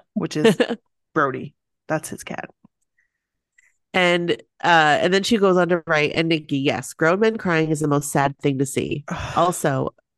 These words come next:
Speaker 2: Brooke, you mentioned how you cry when you think of watching Sadie growing up, losing her
Speaker 1: Mm.
Speaker 2: first tooth, et cetera. You said it sounded crazy. Absolutely not. I am also a mother of an only child,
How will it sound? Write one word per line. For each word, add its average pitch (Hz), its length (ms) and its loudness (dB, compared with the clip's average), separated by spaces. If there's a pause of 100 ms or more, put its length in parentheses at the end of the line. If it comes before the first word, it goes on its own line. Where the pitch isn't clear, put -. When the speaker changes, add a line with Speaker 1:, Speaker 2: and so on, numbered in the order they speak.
(180)
Speaker 2:
Brooke, 160 300 0
you 170 80 2
mentioned 180 400 0
how 196 140 2
you 185 160 2
cry 156 260 0
when 151 120 0
you 143 80 -2
think 151 200 -4
of 151 100 0
watching 143 380 -2
Sadie 143 260 2
growing 139 380 2
up, - 160 -4 (160)
losing 123 260 0
her 135 80 0
Speaker 1:
Mm. 135 80 -6
Speaker 2:
first 135 240 -2
tooth, 131 220 2
et 135 120 -4
cetera. - 440 -4 (680)
You 180 120 2
said 175 200 4
it 175 120 0
sounded 165 240 2
crazy. 143 600 -2 (200)
Absolutely 147 440 0
not. 107 220 -2 (180)
I 151 80 2
am 160 160 4
also 170 420 2
a - 80 0
mother 151 260 2
of 143 140 0
an 139 80 0
only 131 260 2
child, 123 560 0